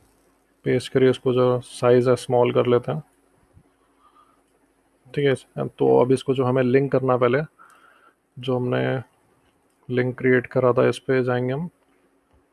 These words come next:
insert link पे click करेंगे और जो आपका जो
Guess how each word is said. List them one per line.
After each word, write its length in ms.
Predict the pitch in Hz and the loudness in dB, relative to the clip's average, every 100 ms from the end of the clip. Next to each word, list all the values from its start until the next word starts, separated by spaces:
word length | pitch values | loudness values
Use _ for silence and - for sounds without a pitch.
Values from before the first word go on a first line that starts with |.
| _ _ _ _ _ _ _ _ _ _ _ _ _ _ - | _ _ _ _ _ _ _ _ _ _ _ _ _ _ -8
insert 460 | 131 123 131 127 135 | -6 -2 -2 0 0
link 220 | 131 123 | 0 0
पे 80 | 139 | -2
click 280 | - 135 | 0 -2
करेंगे 300 | - 127 135 | 0 0 0
और 160 | 139 131 | 2 2
जो 140 | 131 | 2
आपका 300 | 131 123 - | 2 2 0
जो 260 | 123 127 127 | -2 0 -2